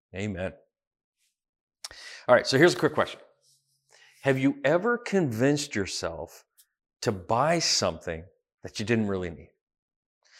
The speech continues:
I know that I have. And if you take a look at last week's message, you'll hear me talk about that very briefly in, in terms of my desire to buy things to feel good and, and that kind of idea. But when we buy these things, we convince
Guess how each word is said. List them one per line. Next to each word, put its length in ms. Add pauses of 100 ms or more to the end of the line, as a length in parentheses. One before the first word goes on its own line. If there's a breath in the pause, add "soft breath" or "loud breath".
(300 loud breath)
I 60
know 160
that 120
I 80
have. 240 (220)
And 160
if 160
you 80
take 280
a 40
look 200
at 100
last 340
week's 340
message, 540
you'll 260 (260 loud breath)
hear 300
me 420
talk 320
about 220
that 220
very 260
briefly 560 (340 loud breath)
in, 120
in 140
terms 320
of 120
my 400
desire 520
to 120
buy 300
things 380
to 100
feel 340
good 340
and, 160 (240 soft breath)
and 160
that 200
kind 180
of 100
idea. 460
But 240
when 220
we 100
buy 340
these 300
things, 300
we 100
convince 800